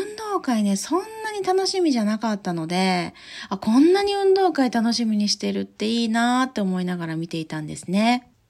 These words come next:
まあ、こういう状況下なので、入れ替え制です。ただ人数が少ないので、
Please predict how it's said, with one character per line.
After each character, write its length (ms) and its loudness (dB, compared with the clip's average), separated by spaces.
ま 80 4
あ、 40 0
こ 200 4
う 80 8
い 140 8
う 40 6
状 220 4
況 320 2
下 160 -2
な 160 0
の 200 -4
で、 480 2
入 120 0
れ 140 2
替 340 -2
え 40 -2
制 360 0
で 140 -2
す。 120 -10
た 140 4
だ 80 6
人 200 6
数 140 -2
が 140 4
少 200 -2
な 200 4
い 60 4
の 160 0
で、 380 2